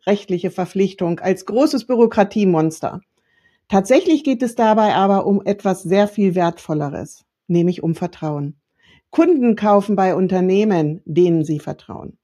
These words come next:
Mitarbeiter bleiben bei Unternehmen, denen sie vertrauen. Vertrauen wird zum entscheidenden Wettbewerbsvorteil.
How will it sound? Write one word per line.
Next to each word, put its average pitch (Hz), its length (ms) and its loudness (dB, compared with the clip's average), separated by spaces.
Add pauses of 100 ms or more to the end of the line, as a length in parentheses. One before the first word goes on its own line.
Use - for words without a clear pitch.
(500)
Mitarbeiter 196 760 2
bleiben 208 560 4
bei 196 240 0
Unternehmen, 170 960 -2
denen 170 480 2
sie 147 160 -4
vertrauen. 151 640 -12 (560)
Vertrauen 226 600 2
wird 190 200 -2
zum 202 140 -2
entscheidenden 214 680 2
Wettbewerbsvorteil. 156 1120 -4